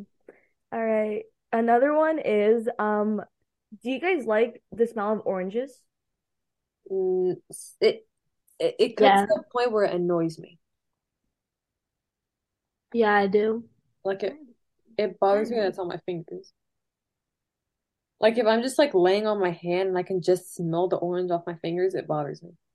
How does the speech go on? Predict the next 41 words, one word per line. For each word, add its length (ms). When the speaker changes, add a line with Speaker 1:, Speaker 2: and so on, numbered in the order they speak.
Speaker 1:
You 100
see, 180
Speaker 3:
Oh, 220
Speaker 1:
that's 140
Speaker 3:
yeah, 280
yeah, 180
not 360
that. 260
Like, 220
but 80
if 120
it's, 100
like, 120
an 240
aroma, 580
like, 260
in 160
the 100
room. 320
Speaker 2:
Yeah, 160
yeah. 200
That's, 300
that's 220
fine. 260
Nothing 280
crazy, 320
though. 120
I 60
don't 100
wanna 140
smell, 300
I 60
don't 160
want, 220
like, 140
Speaker 3:
<clears throat> 40
Speaker 2:
my 140
oranges. 400
Come 100
on, 120
man. 200